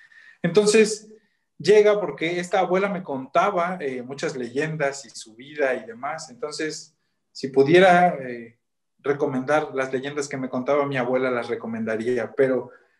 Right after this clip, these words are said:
cuando se muere, eh, alguien de los que llegan al, al, pues a la celebración de los ritos funerarios, me regala ese libro y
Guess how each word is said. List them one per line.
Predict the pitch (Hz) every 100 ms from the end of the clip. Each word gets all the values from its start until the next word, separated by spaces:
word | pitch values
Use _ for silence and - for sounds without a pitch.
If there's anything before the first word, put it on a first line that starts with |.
| _ -
cuando | 160 160
se | 151
muere, | 175 208 202 220 -
eh, | 143 135 135
alguien | 151 185 180
de | 156
los | 131 -
que | -
llegan | 135 151 151 139 127
al, | 120 117 117 113 110 110
al, | - 113 113 113 110 107 107 - _ _ -
pues | 135 143
a |
la | 147
celebración | 147 156 156 160 160 202 214 185
de | 135
los | 127 123
ritos | 135 143 139
funerarios, | 156 165 165 156 139 180 - _ _ _ _ _
me | 160
regala | 160 170 208 202
ese | 202 170
libro | 175 156 170 - _
y | 131 131 123 120 117